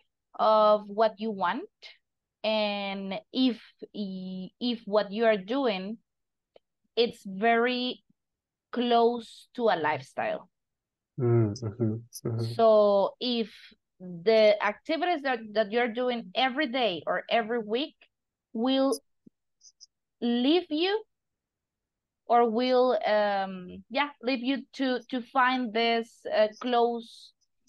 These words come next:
Speaker 1: uh, relationship between lifestyle and, uh, the language, uh,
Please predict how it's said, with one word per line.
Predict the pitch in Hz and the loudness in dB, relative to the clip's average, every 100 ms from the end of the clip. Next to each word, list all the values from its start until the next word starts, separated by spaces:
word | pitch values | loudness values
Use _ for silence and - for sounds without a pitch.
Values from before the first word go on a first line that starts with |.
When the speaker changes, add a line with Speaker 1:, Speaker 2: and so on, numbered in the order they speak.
| _ _ - | _ _ -2
Speaker 1:
uh, | 208 202 196 | 0 2 0
relationship | 202 214 220 - 226 226 208 | 0 0 -2 -4 -8 -6 -6
between | 202 202 208 196 196 | -6 -6 -6 -4 0
lifestyle | 202 220 - 226 214 214 214 214 | 2 2 -2 2 4 4 4 -2
and, | 196 196 196 196 - | -6 -6 -6 -10 -10
uh, | 180 170 165 160 156 156 - | -4 -2 0 2 0 -2 -4
the | 170 190 | -2 0
language, | 185 180 165 160 - _ - | 0 -2 -4 -6 -10 _ -6
uh, | 175 165 | -2 0